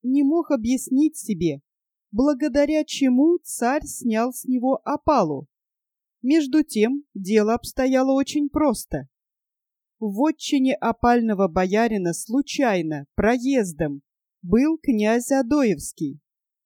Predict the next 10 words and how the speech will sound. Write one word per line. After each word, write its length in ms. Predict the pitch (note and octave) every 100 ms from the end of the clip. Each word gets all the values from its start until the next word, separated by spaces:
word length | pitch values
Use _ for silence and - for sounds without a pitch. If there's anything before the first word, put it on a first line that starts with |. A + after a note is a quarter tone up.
| _ _
один 400 | - D4 D4+ D#4
из 120 | C#4+ -
послов, 540 | C4 C4+ - E4 D#4+ -
постоянно 760 | C4+ - C#4 C4 B3+ A#3+ G3+
ездивших 800 | F#3+ F#3+ C4+ C4 D4 C4+ - C#4 -
из 220 | A#3+ G#3
Москвы 520 | G#3 G3 - - A3
к 140 | C#4 -
польскому 560 | G#3 G#3+ - - G#3+
королю. 560 | G3+ G#3+ G#3+ G#3+ E3+ B2+